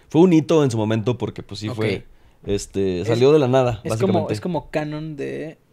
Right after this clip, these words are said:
Speaker 2: cierto área de la comedia.
Speaker 1: Sí, güey, porque, pues, es que salió de la nada, güey.
Speaker 2: Ok.
Speaker 1: No, es,
Speaker 2: Ah,
Speaker 1: es
Speaker 2: sí.
Speaker 1: o-, es ópera prima del director. Em, era, ya,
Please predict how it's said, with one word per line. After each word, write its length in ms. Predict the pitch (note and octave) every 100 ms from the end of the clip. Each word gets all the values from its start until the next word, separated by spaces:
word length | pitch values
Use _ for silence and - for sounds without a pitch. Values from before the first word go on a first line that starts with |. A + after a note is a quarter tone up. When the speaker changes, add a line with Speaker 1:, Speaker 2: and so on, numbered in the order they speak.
| _
Speaker 2:
cierto 680 | - C3+ B2+ C#3 C3+ C3 B2 _
área 260 | C#3 C#3 C3+
de 60 |
la 80 | C3+
comedia. 320 | C3 B2 - _ _ _
Speaker 1:
Sí, 480 | A#2 B2 A#2 B2 C3
güey, 300 | B2 A2+ G#2
porque, 280 | G2 G#2+ A2
pues, 180 | A2 G#2+
es 180 | B2 A#2
que 140 | D#3
salió 360 | A#2 C3 B2 C#3
de 80 |
la 80 | E3
nada, 220 | B2+ C#3
güey. 240 | F#3+ F#3+ E3 - - - -
Speaker 2:
Ok. 180 | C#3 C#3 C3 _ A#2
Speaker 1:
No, 680 | A#2+ B2 B2 B2 B2 A2+ -
es, 180 | A#2+ A2+ - _ _ _ -
Speaker 2:
Ah, 60 | A#2+
Speaker 1:
es 100 | A2+
Speaker 2:
sí. 120 | D3+
Speaker 1:
o-, 160 | C3 B2+
es 140 | A#2 C#3
ópera 320 | B2+ C3+ A2+
prima 400 | C3+ C#3+ C#3+ C3+
del 1200 | B2+ A2 G#2 G2+ F#2+ G2 F#2 F#2 F2 F2 F2 F#2
director. 400 | G2 F#2 F3 G3+ - _ _ _ _ _ _ _ _ G#2
Em, 840 | G2+ G2 F2+ E2+ D#2 C#2 A#1 G1+ - _ _ _ _ _ _ _ _ _ _ _ A2
era, 840 | G#2+ A2 A2 A2 G#2+ G#2 G#2 G2+
ya, 320 | G#2 G#2 A2